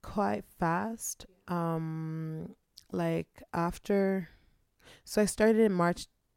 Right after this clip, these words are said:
twenty fourteen. In, like,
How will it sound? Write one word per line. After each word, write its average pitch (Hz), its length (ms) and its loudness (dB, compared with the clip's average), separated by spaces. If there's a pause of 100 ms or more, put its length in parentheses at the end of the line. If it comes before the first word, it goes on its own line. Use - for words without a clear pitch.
twenty 170 400 -4
fourteen. - 640 -8 (1200)
In, 180 240 2
like, 165 540 0